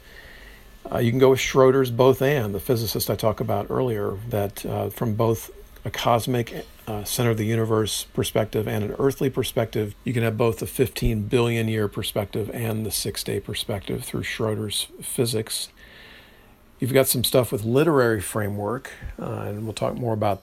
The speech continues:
that later when we get after Genesis eleven. You've also got the,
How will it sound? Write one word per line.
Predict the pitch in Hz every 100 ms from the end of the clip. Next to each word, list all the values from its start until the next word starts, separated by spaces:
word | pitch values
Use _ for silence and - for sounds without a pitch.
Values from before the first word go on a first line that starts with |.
| -
that | 135 110 107
later | 101 113 110 104
when | 107
we | 104
get | 101 104
after | 104 -
Genesis | 107 113 104 - 98 123
eleven. | 107 110 104 98 101 - - - -
You've | 185
also | 240 392
got | 415
the, | 262